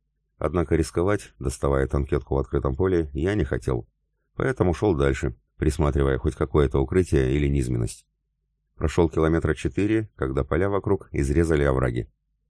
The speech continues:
Спустившись в ближайший отнорок, я достал Т тридцать восемь. Танкетка сходу завелась. И ещё бы, это до Т тридцать пять у меня руки не дошли.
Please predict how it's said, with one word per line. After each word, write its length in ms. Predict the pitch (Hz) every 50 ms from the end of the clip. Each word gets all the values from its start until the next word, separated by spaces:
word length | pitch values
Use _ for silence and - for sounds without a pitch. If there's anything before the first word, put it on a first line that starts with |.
| _ _ _ -
Спустившись 680 | - - - 85 78 - - 82 73 - - 71 60 64
в 160 | 65 64 62
ближайший 540 | 65 73 76 71 76 73 67 64 - 71 67
отнорок, 480 | 67 - 95 92 85 69 - - _ -
я 180 | - 82 107 107
достал 360 | 85 78 - - - 90 90
Т 160 | - - 78
тридцать 360 | - 78 78 - 85 76 -
восемь. 300 | 69 65 - - 58 55 - _ _ _ _ _ _ _ _ _ _ _ -
Танкетка 560 | 80 80 80 78 - 117 110 - - 101 92
сходу 380 | - - - - 95 87 78
завелась. 460 | 69 73 69 65 65 64 - - - _ _ _ _ _
И 100 | - 113
ещё 260 | 120 113 - - 95
бы, 180 | 76 67 60 - _ -
это 200 | - 82 - 87
до 140 | 80 87 82
Т 140 | - 101
тридцать 380 | - - 92 - - 92 - -
пять 200 | - 107 - -
у 40 | 80
меня 160 | 76 73 71
руки 240 | 71 76 69 73 69
не 120 | 69 67
дошли. 380 | 62 67 64 - - 65 60